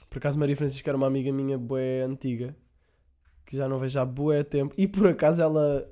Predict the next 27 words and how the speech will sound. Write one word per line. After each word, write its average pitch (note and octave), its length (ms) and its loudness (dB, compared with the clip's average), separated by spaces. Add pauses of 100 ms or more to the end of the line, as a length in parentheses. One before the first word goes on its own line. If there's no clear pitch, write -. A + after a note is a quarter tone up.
faz C#3+ 300 -2
entradas C#3 420 0
para C3+ 120 -4
o C3 40 0
Urban. A#2 300 -4 (880)
Por A#2 140 -8
isso, A2+ 460 -8
yeah. G#2+ 200 -10 (800)
Ahm, D#3+ 680 2 (200)
ups, - 400 -12 (520)
foda-se, C3 480 -10
o - 80 -20
meu B2 100 -10
papel B2 320 -8
higiênico A2+ 360 -10
caiu. F2 220 -16 (1300)
Ahm, F#3 680 2 (600)
e, F3 720 -2
e, - 60 -8
e D#3 80 0
é D3 80 2
isto, C3 260 -6
faço C#3 300 -4
muito C3 200 -4
matemática B2 520 -4
do A#2+ 100 -2
sono, F3 580 2